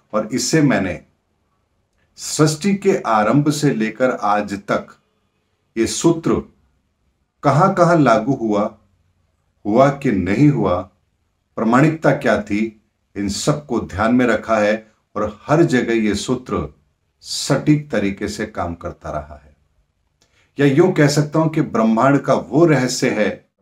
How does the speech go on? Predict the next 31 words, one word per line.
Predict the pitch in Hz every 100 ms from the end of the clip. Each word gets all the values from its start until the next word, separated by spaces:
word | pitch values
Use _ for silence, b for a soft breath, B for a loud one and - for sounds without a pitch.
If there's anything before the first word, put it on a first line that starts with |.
| -
आने | 107 120
वाले | 127 107 98
समय | 92 - 104 120
के | 113 92
अंदर | 85 82 82 _ _ _ _ _ _
एक | 101 98 90
विश्व | 85 139 - 147
की | 143
ऐसी | 120 110 101 113
तस्वीर | 110 107 107 123 151
पेश | 139 117 107
करता | - 90 - 107
है | 90 80 78 _ _ _ _ _ _ _ _
जो | 87 98 135 151 -
इस | 139 -
युग | 151 123 95 123 143 143
के |
अंत | 139 - 117 131 147
और | 123 113 107 -
अगले | 107 123 135
युग | 110 107 104 -
की | 123
शुरुआत | - - 95 98 113 -
की | 107
एक | 110 -
साफ | - - 120 127 - -
पिक्चर | 104 - 120
हमारे | 101 92 87
सामने | - 85 78
रखता | 82 78 _ 71
है। | - _